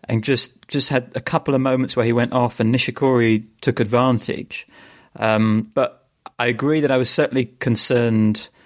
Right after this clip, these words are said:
from a physical perspective. Um, I think there were some rumours at this point that Federer had maybe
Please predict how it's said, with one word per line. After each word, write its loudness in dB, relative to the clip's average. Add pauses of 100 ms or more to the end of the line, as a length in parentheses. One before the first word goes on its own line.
(140)
from 0
a 4
physical -2
perspective. -6
Um, -2 (320)
I -2
think -4
there 0
were 0
some 0
rumours 0
at -6
this -4
point 0
that 0 (400)
Federer 2
had 2
maybe 2